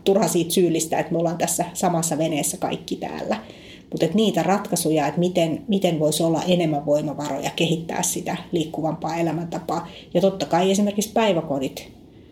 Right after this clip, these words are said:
varhaiskasvatus on siinä tosi isossa roolissa, että mitä siellä päiväkodeissa tapahtuu, että onko siellä mahdollisuus lapsilla liikkua ja löytääkö he sieltä sitä liikunnallista elämäntapaa.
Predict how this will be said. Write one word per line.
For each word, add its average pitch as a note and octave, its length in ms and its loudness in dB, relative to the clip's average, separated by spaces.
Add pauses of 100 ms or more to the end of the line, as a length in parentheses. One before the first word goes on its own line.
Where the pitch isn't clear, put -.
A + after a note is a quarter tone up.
(160)
varhaiskasvatus D#3+ 760 0
on D#3 80 -2
siinä E3+ 220 0
tosi A3 320 4
isossa D3+ 300 -2
roolissa, D#3 440 0
että F#3 100 -2
mitä F#3+ 200 4
siellä G#3 220 0
päiväkodeissa F3 580 0
tapahtuu, D#3+ 420 -4
että E3+ 180 2
onko F#3+ 160 2
siellä G3 240 2
mahdollisuus D#3+ 560 2
lapsilla D3+ 420 -2
liikkua D#3+ 480 -4 (300)
ja E3+ 80 6
löytääkö E3 480 2
he E3+ 80 2
sieltä E3+ 540 0 (180)
sitä D3 340 -2
liikunnallista F3+ 680 -8
elämäntapaa. F3+ 720 -10